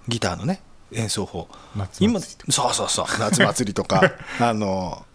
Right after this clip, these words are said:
Speaker 1: 純子とかね、
Speaker 2: はい。
Speaker 1: こうやってたけど。いや、本当にすごい上手で。あの、で、俺のそのいとこが長渕マニアだったから、当時のラジオとかまで全部テープに録音してさ。で、その、<laughs> あの、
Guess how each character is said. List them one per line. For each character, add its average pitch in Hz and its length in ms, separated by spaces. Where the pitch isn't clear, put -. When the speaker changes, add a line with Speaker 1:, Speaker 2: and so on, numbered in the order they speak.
Speaker 1:
純 98 260
子 - 100
と - 100
か 107 140
ね、 147 100
Speaker 2:
は 110 120
い。 92 140
Speaker 1:
こ - 80
う 92 40
や 98 40
っ - 40
て - 120
た 107 120
け 113 80
ど。 - 0
い - 0
や、 - 760
本 196 140
当 208 60
に 190 120
す 165 120
ご 185 100
い 156 60
上 117 180
手 101 80
で。 92 140
あ 127 180
の、 110 340
で、 135 460
俺 143 160
の 135 160
そ 135 120
の 127 100
い 120 80
と 139 100
こ 135 160
が 120 300
長 113 280
渕 104 500
マ 113 100
ニ 107 80
ア 87 60
だ - 100
っ - 80
た - 100
か - 100
ら、 - 100
当 185 220
時 135 100
の 98 100
ラ 107 180
ジ 208 120
オ 196 80
と 131 80
か 113 80
ま 101 60
で - 60
全 170 220
部 143 100
テ - 260
ー - 20
プ 117 80
に 98 60
録 107 200
音 98 80
し - 80
て 95 60
さ。 - 200
で、 190 100
そ 131 100
の、 127 140
<laughs> - 720
あ 123 200
の、 110 640